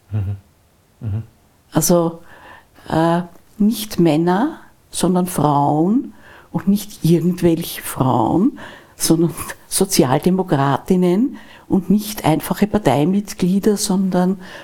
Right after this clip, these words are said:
Speaker 2: Frauen, die Mandate haben, also die Sozialdemokratie nach außen vertreten, äußern sich spontan so.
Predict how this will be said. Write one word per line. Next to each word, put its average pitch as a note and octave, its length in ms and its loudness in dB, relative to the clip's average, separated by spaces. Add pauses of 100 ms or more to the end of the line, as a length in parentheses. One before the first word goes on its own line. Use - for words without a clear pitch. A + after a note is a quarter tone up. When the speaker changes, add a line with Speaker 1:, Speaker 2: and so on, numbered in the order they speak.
Speaker 2:
Frauen, D#3+ 500 0
die F#3 440 0 (540)
Mandate F3 960 0 (1400)
haben, E3+ 600 2 (360)
also - 240 -6
die F3+ 480 0
Sozialdemokratie G3 1160 -2
nach G#3 160 -4
außen - 340 -2
vertreten, G#3+ 840 0 (1000)
äußern D#3+ 380 0
sich A#3 200 -6
spontan A3+ 640 0
so. C#4+ 440 -2